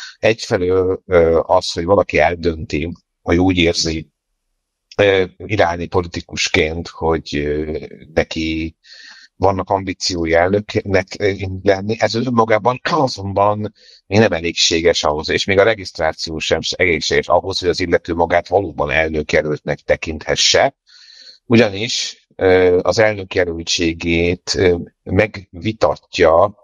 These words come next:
megvizsgálja egy testület, amelyet Iránban úgy hívnak, hogy, hogy őrök tanácsa, és Súraja Negahbanan. Ez egy tizenkét fős testület, amely, ö, nagyon közel áll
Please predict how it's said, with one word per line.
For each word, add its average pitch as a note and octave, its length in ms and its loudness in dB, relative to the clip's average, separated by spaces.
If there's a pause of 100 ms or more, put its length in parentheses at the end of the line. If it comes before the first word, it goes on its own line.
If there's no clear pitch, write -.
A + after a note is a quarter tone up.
megvizsgálja F2 1160 0 (500)
egy E2 340 2
testület, E2+ 640 -2
amelyet D#2+ 360 -2
Iránban E2 360 -2
úgy E2+ 120 -4
hívnak, D#2+ 180 -2
hogy, D#2 220 -2
hogy E2 360 -4
őrök F2+ 380 2
tanácsa, C2 720 -4
és D2 220 -2
Súraja E2+ 380 4
Negahbanan. D#2 1000 0 (460)
Ez G#2 160 0
egy F#2+ 140 0
tizenkét G#2 640 0
fős - 280 -8
testület, G#2 720 0 (540)
amely, E2+ 800 0
ö, E2 300 0
nagyon G2 520 0
közel F2+ 320 0
áll D#2+ 380 2